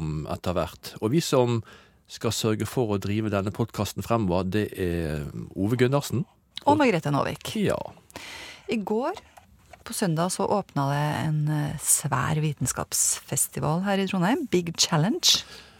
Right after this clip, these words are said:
Speaker 1: Og her skal det stilles, eh, veldig mange fryktelig interessante spørsmål denne uken. For eksempel, hvorfor tror smarte folk på dumme ting? Hva er sannhet?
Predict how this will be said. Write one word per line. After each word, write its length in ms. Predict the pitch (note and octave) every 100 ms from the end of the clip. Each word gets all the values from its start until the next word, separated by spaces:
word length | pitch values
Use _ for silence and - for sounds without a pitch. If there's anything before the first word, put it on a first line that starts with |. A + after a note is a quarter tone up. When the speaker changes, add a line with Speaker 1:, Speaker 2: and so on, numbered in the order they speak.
| -
Speaker 1:
Og 80 | -
her 100 | C#3
skal 260 | D#3 - A#2+
det 140 | A2
stilles, 580 | - A#2+ B2+ B2+ - -
eh, 720 | A2+ G#2+ G2+ G#2 G2 G2 F#2+ F#2
veldig 240 | G#2 A#2 A#2+
mange 320 | A2 B2+ A#2
fryktelig 800 | - - D#3 - - - B3 -
interessante 480 | G#2+ G#2 - G#2 F2
spørsmål 480 | - G2 - D2+ D2+ -
denne 200 | - F2 D2+
uken. 320 | F2 F#2 D2+
For 160 | E2 A2+
eksempel, 480 | - A#2+ - F2+ E2+ - - - _ _ _
hvorfor 580 | - E3+ - - G2+ F#2+ -
tror 480 | - - D#3 G#2 - -
smarte 560 | - - A2+ - - -
folk 400 | - B2+ G2+ -
på 100 | F#2+
dumme 240 | F#2+ A2+ D#3
ting? 200 | - C#3 - _ _ _ - - - - _ _ _ _ _ -
Hva 200 | - F2 -
er 80 | -
sannhet? 640 | - G2+ F2+ G2 -